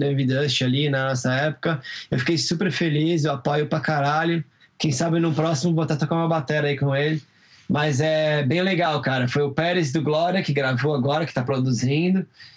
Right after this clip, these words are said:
E, como eu falei, a gente é, até hoje a gente é amigo, né? Aí, das bandas ali.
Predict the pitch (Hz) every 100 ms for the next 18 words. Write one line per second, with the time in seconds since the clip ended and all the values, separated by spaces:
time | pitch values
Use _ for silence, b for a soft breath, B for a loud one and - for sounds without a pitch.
0 | B - 123 127 127 120 117 113 107 147
1 | 180 170 147 127 170 151 165 165 170 170
2 | 156 170 170 160 160 131 127 127 139 -
3 | - 120 123 120 123 110 120 127 127 117
4 | 110 117